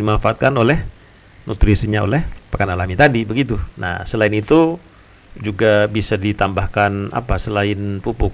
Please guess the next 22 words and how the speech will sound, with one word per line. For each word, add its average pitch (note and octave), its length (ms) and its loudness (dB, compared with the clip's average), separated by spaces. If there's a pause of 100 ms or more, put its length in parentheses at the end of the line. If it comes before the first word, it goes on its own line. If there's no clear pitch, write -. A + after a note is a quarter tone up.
Kapur G2 640 -2
berarti, G2 400 -8 (240)
agar A#2 400 2 (320)
kualitas F#2+ 800 -4
dari G2 320 -4
P G#2+ 80 2
H-nya G#2 560 -2
juga G#2 280 -6 (280)
sesuai A2+ 640 2
kebutuhan G#2 480 4
begitu F#2+ 280 -8
ya. G2 60 -14 (800)
Kemudian C#3 240 2
pada C3 240 4
tebar, E3+ 560 4 (160)
kalau A#2+ 240 2
mengacu A#2+ 480 2
kepada, G#2+ 760 4 (280)
eh, - 80 0
S - 80 2
N G2 160 -2
I, E3 240 4